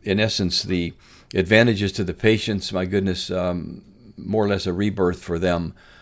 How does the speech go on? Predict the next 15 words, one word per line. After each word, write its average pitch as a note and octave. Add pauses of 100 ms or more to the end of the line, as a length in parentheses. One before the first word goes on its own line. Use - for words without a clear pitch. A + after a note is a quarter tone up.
(140)
uh, E2+
a F2
new F#2+
life. F2+
Uh, E2+
we F2
tr-, -
we F#2
literally G2
transformed F#2
their F2
lives. F2
Their, F2
their F#2
self-image F#2